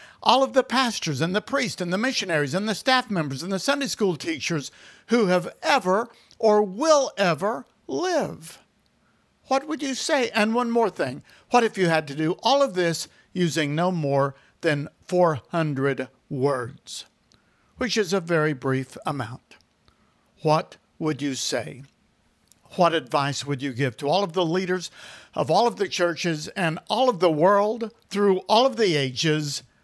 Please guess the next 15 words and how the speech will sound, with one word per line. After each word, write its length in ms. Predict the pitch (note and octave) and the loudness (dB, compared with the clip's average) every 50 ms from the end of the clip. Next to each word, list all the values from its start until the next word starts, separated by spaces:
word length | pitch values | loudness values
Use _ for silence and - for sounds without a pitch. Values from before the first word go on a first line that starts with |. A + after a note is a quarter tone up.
| _ _ _ _ _ - | _ _ _ _ _ 0
in 220 | G#3+ F3 E3+ F#3+ - | 0 2 2 2 2
only 580 | G#3+ G#3 G3 F3+ D3+ C3+ B2+ B2+ C3+ D3+ D#3+ D#3 _ _ _ _ _ _ | 2 2 2 2 2 0 0 0 -2 -2 -6 -10 _ _ _ _ _ _
four 320 | - G#3+ G3 F#3 F3+ D#3+ | 0 4 4 4 4 2
hundred 600 | A#2+ - D3+ D3 D3 C3+ A#2 C3 C#3 C#3 C#3+ C3+ - _ - | 2 0 0 0 0 0 0 0 0 -2 -2 -6 -14 _ -8
words? 640 | D#3 - C3+ C3+ - C3 G2 - - - - - - _ _ _ _ _ _ _ _ _ _ _ _ _ _ _ - | -4 -2 -2 -2 -4 -8 -14 -20 -20 -18 -18 -18 -18 _ _ _ _ _ _ _ _ _ _ _ _ _ _ _ -4
Well, 300 | - C3+ B2 A#2+ - - _ _ _ - | 0 0 0 0 -4 -8 _ _ _ -2
I 140 | F#3+ G3 A#3 | 0 2 2
know 160 | C4+ B3+ A#3 | 4 4 2
exactly 500 | A3 F#3 E3 F#3+ F#3 F3+ F3+ F#3 G3 E3 | 2 2 2 2 0 0 0 0 0 0
what 160 | C#3+ D3+ C#3+ | 2 2 2
I 120 | C3 C#3 | 2 2
would 200 | C3+ C3 B2 B2 | 2 0 -2 -4
say. 380 | - - - - - - - - - _ _ _ _ _ _ _ _ _ _ _ - | -6 -6 -6 -8 -8 -12 -16 -18 -20 _ _ _ _ _ _ _ _ _ _ _ -4
I 120 | - D3+ | -2 0
would 200 | D3+ D3 C#3 - | 0 0 0 -2